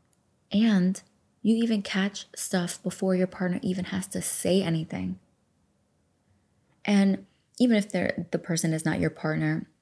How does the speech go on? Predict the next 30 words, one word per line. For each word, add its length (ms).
and 240
you, 240
you, 340
you're 140
just 180
like, 280
I 100
don't 140
know, 180
just 320
learning 400
about 240
each 160
other, 360
right? 300
Like, 80
there's 200
absolutely 420
no 120
label. 280
Like, 140
you, 180
I, 200
I 80
might 180
even, 280
like, 160
try 240
that. 360
Um, 460